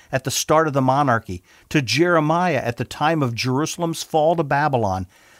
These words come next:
This tiny piece of real estate witnessed some of the most remarkable events in Bible history. And those events take on a greater degree of tangibility and reality when we understand their geographical setting. But what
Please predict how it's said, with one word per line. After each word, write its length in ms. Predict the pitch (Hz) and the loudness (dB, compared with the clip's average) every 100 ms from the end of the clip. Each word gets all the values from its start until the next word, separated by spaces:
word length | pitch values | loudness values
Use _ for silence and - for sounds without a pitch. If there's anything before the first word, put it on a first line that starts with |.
| - | -2
This 280 | 147 151 - | -2 0 -6
tiny 600 | - - 165 208 233 226 | -12 -4 -2 0 -2 -4
piece 380 | - 196 185 135 | -4 -4 -4 -4
of 100 | 120 | -2
real 240 | 147 147 | -2 -2
estate 360 | - - 101 - - - | -4 -4 -6 -8 -20 -8
witnessed 380 | 131 170 180 175 | -2 0 0 0
some 180 | 175 147 | 0 0
of 60 | 135 | 2
the 80 | |
most 260 | 127 123 - | 0 0 0
remarkable 760 | 120 120 139 165 - 160 151 | 0 2 4 4 2 -2 0
events 380 | 123 147 110 - | 0 0 -2 -2
in 100 | 127 | 0
Bible 340 | 117 120 123 120 | 2 2 0 -4
history. 500 | 135 - 113 85 - _ _ _ _ - - | -6 -6 -8 -10 -12 _ _ _ _ -16 -6
And 140 | 120 | 2
those 200 | 160 190 | 2 2
events 260 | 156 139 - | 0 -2 0
take 200 | 151 143 | 0 2
on 100 | 135 | 0
a 60 | |
greater 340 | 117 139 151 131 | 0 0 0 0
degree 380 | 123 117 147 | -2 -2 -2
of 140 | 110 - | -2 -6
tangibility 880 | - 151 180 185 165 175 175 185 175 | -4 -2 0 0 2 0 0 -2 -2
and 200 | 123 117 | -2 0
reality 640 | 117 117 156 175 104 71 - _ _ _ _ - | 0 0 0 0 -2 -6 -18 _ _ _ _ -2
when 180 | 123 | 0
we 180 | 120 123 - | 0 -2 0
understand 880 | 139 175 180 - 190 165 101 101 - - | 0 0 -4 -4 -2 -2 -4 -8 -12 -6
their 160 | 113 | -4
geographical 880 | 104 127 120 101 123 127 131 120 107 | -2 -2 -2 -4 -4 -4 -4 -8 -8
setting. 500 | - - 113 85 73 _ _ _ _ _ _ - | -8 -4 -4 -6 -12 _ _ _ _ _ _ -2
But 240 | 143 - | -2 -2
what 380 | - 135 196 220 | -8 -2 -2 -2